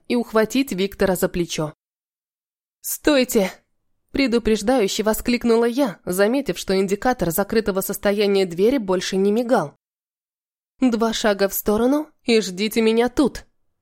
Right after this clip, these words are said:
приказала я, вытаскивая револьвер. «Погодите, так мою квартиру в самом деле вскрыли?» опешил Лем. Я подошла к двери вплотную и принюхалась. «Так и есть.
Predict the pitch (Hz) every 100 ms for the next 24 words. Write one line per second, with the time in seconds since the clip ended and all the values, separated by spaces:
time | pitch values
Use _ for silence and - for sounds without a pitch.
0 | _ - 226 220 214 214 208 196 233 254
1 | 175 180 196 214 - 214 214 208 190 190
2 | 175 160 - _ _ _ _ _ _ 262
3 | 226 143 170 165 - 190 - _ _ _
4 | - - 220 208 160 190 180 180 175 208
5 | 208 196 - 233 233 220 226 226 214 -
6 | 277 269 320 392 - - - _ _ -
7 | 330 320 262 247 240 220 208 170 147 -
8 | _ _ _ _ _ _ _ _ _ _
9 | _ 269 277 285 196 196 - 202 185 175
10 | 190 185 - 180 175 175 208 254 285 277
11 | 247 233 247 262 294 - 160 151 151 -
12 | _ _ _ _ - 226 226 220 208 247
13 | 170 - -